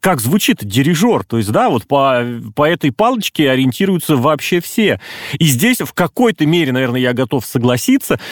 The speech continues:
но при этом все-таки понимаем, да, что те люди, которые на самом деле и палочкой двигают, и за ниточки дергают, они находятся за кулисами. Но вместе с тем, я вот всегда провожу эту мысль, где бы ни было, на эфирах, в обз-, в обзорах, э, в подкастах, э, в передаче.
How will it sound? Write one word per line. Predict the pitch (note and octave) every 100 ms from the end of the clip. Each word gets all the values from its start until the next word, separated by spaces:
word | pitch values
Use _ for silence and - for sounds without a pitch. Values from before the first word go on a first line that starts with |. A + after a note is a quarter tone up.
| -
но | E3 E3+
при | F3+ A3+
этом | B3 G3+
все-таки | - - D#3
понимаем, | F3+ F#3+ F#3 B2+
да, | A#2 B2
что | G#2 C3+ A#2
те | F3+
люди, | D#3+ E3 B2+
которые | - B2+ B2+ B2
на | C3
самом | - C4 A#3+ F3
деле | D#3 C3+ B2+
и | B2+ C3 A2+
палочкой | G#3+ A3+ F#3+ - D#3+
двигают, | D#3 D3+ B2+ C3+
и |
за | A#2 A#2 B2
ниточки | F3+ A3 - E3+
дергают, | C#3+ E3+ D3 C#3+ C3
они | D3
находятся | C#3+ - D3 B2+ - A2
за | C#3 C3
кулисами. | C3+ D3+ B2 - - - - - C#3+
Но | D3 G3
вместе | F3+ G#3+ - G#3
с | F3
тем, | - B3+ D4 D4 _ -
я | A#2 E3+
вот | G#3+ - C3
всегда | - E3 F3+ G3+
провожу | - C#3 D#3 C3+ E3+
эту | C3+
мысль, | F#3 C4+ - E3+
где | C3+ B2 G3+
бы | D#3+
ни | D#3
было, | D#3+ C4 E3
на | D3
эфирах, | D#3 B3 A3 -
в |
обз-, | C3 B2+
в | C#3 C#3+
обзорах, | B2+ A3 A3+ - D#3
э, | C#3
в | -
подкастах, | C#3+ - A#3+ A3+ - - D3
э, |
в | C3 G#2+ B2 B2
передаче. | C3+ C#3 G#3 A#3 F3